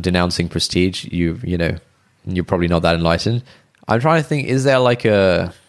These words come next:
is there some way you can actually get around that to actually understand how enlightened you are? So, let me ask you a hypothetical. In your case, suppose, <laughs>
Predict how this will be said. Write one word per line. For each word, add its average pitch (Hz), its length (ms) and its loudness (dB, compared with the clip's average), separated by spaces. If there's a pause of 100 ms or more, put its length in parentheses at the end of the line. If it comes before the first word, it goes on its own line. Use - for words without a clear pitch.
(260)
is 117 200 2
there 131 140 2
some 120 220 -2
way 104 160 4
you 90 160 2
can 90 140 -2
actually 82 640 -2 (460)
get 92 200 2
around 90 340 2
that 80 240 -2
to - 120 0
actually 82 560 -2 (420)
understand 82 840 -2 (380)
how 87 200 0
enlightened 82 440 -2
you 78 120 0
are? - 220 -4 (440)
So, 123 400 2 (640)
let 170 80 0
me 175 60 4
ask 131 240 2
you 98 120 2
a - 20 4
hypothetical. - 800 -4 (420)
In 131 160 0
your 180 180 4
case, - 540 -4 (280)
suppose, 165 680 -6
<laughs> 104 340 0